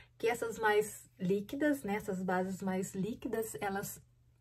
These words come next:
facilitam mais, né, do que as, as mais cremosas. Mas a minha é da mac, e ela assim, né,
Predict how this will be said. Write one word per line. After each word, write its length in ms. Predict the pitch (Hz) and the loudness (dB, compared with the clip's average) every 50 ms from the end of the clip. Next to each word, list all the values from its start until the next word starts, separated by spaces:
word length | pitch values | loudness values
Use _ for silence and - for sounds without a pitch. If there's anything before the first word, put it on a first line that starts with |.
| _ | _
facilitam 640 | - - - - - 214 196 190 196 202 - - 185 180 | 2 2 2 2 2 -2 -4 -4 -4 -4 -2 -2 0 2
mais, 500 | 175 165 147 151 185 240 302 320 302 208 | 4 4 6 6 6 6 4 4 2 0
né, 180 | 208 208 226 | 0 0 0
do 100 | 208 214 | -2 -2
que 140 | 214 - 208 | -4 -4 -2
as, 300 | 190 185 165 - - - | -2 -4 -4 -6 -8 -6
as 280 | 135 175 185 160 151 175 | -2 -2 -2 -2 0 0
mais 420 | 175 165 165 165 160 160 151 - | 0 2 2 2 2 0 -2 -6
cremosas. 1080 | - - - 165 160 156 156 151 151 156 175 214 262 302 277 202 190 185 170 - - - - - - - - - - - - - | -10 -10 -6 -2 2 4 6 6 6 4 4 4 4 2 2 0 -2 -4 -6 -6 -10 -16 -20 -20 -20 -20 -20 -20 -20 -20 -12 -4
Mas 420 | - 190 185 185 185 180 - - - | 0 2 2 4 2 0 -2 -6 -6
a 140 | - 208 202 | -6 -4 -4
minha 280 | 196 196 208 214 214 196 | -2 -2 0 2 2 2
é 40 | |
da 160 | 190 190 196 208 | 4 4 2 2
mac, 420 | 202 202 185 196 233 277 277 - - - - - - _ - - | 2 2 2 2 2 0 0 -4 -12 -14 -16 -18 -20 _ -10 -4
e 180 | 214 226 220 | 2 4 4
ela 200 | 220 247 262 285 | 6 6 4 2
assim, 260 | 294 - - - 220 | 2 0 -4 -4 0
né, 260 | 190 180 185 196 208 | 2 2 2 2 -2